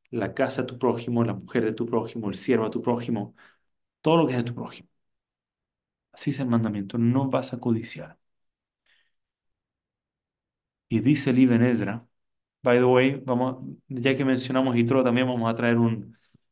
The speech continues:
eh, un hidushito de Yitro. Tengo que, te lo tengo en la cabeza, a ver si se me, a ver si me lo recuerdo, pero vamos a traer también un hidushito de Yitro en esto.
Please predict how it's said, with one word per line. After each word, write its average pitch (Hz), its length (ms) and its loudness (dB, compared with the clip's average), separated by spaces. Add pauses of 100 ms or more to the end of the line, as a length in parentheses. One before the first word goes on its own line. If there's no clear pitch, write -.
(140)
eh, 101 500 -2
un 120 160 0
hidushito 123 520 2
de 117 80 8
Yitro. 117 380 2
Tengo 117 240 -4
que, - 80 -12
te - 200 -14
lo 120 120 0
tengo 127 140 2
en 127 60 4
la 120 80 2
cabeza, 135 260 4
a 123 40 2
ver 117 40 0
si - 80 -6
se 131 100 -6
me, 127 140 -4
a 127 40 -4
ver 120 120 -2
si 123 120 -4
me 120 80 4
lo 117 80 8
recuerdo, 160 340 4
pero 135 100 0
vamos 131 120 2
a - 20 0
traer 127 160 -4
también 123 220 -2
un 120 140 -6
hidushito 123 380 0
de 110 60 2
Yitro 117 220 2
en 110 80 2
esto. - 280 -12